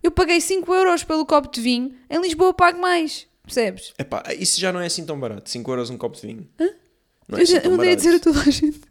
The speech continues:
Speaker 2: Não é assim tão barato,
Speaker 1: O
Speaker 2: acho
Speaker 1: quê?
Speaker 2: eu. Cinco euros um copo de vinho, não é assim.
Speaker 1: É!
Speaker 2: Eu
Speaker 1: Amor,
Speaker 2: não bebo vinho,
Speaker 1: digo-te
Speaker 2: tu
Speaker 1: eu.
Speaker 2: bebes. Pronto,
Speaker 1: Digo-te
Speaker 2: exatamente.
Speaker 1: eu. Olha,
Speaker 2: Tu vais
Speaker 1: não,
Speaker 2: saber
Speaker 1: há
Speaker 2: melhor que eu, mas eu acho que não é
Speaker 1: restaurantes,
Speaker 2: assim tão
Speaker 1: restaurantes
Speaker 2: barato.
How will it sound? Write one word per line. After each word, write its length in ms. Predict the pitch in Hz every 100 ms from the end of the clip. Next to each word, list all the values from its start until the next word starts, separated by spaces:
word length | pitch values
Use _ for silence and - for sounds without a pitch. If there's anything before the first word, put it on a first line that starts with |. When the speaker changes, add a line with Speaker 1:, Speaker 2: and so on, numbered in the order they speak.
| _ _
Speaker 2:
Não 140 | - 131
é 60 |
assim 160 | - 110
tão 120 | 113
barato, 320 | 123 147 104
Speaker 1:
O 20 | -
Speaker 2:
acho 120 | 381
Speaker 1:
quê? 60 | 370 226
Speaker 2:
eu. 60 | 214
Cinco 260 | 156 139
euros 220 | 123 117
um 80 | 123
copo 180 | 113 110
de 60 | 113
vinho, 120 | 110
não 80 | 117
é 20 |
assim. 100 | 466
Speaker 1:
É! 500 | 508 539 508 349 - _ _
Speaker 2:
Eu 100 | -
Speaker 1:
Amor, 80 | 214
Speaker 2:
não 20 | -
bebo 120 | 165
vinho, 140 | - 392
Speaker 1:
digo-te 140 | -
Speaker 2:
tu 60 | 440
Speaker 1:
eu. 80 | 466
Speaker 2:
bebes. 300 | - - -
Pronto, 300 | - 294 175
Speaker 1:
Digo-te 160 | 135
Speaker 2:
exatamente. 220 | 427 175 453
Speaker 1:
eu. 180 | 427 -
Olha, 220 | 320 294
Speaker 2:
Tu 20 |
vais 140 | 381 415
Speaker 1:
não, 40 |
Speaker 2:
saber 120 | 202
Speaker 1:
há 40 | 208
Speaker 2:
melhor 220 | 349 370
que 80 | -
eu, 60 |
mas 260 | 427 427 330
eu 100 | 277
acho 140 | 285
que 20 | 415
não 40 |
é 0 |
Speaker 1:
restaurantes, 0 |
Speaker 2:
assim 80 | -
tão 80 | 320
Speaker 1:
restaurantes 380 | 294 349 -
Speaker 2:
barato. 40 | -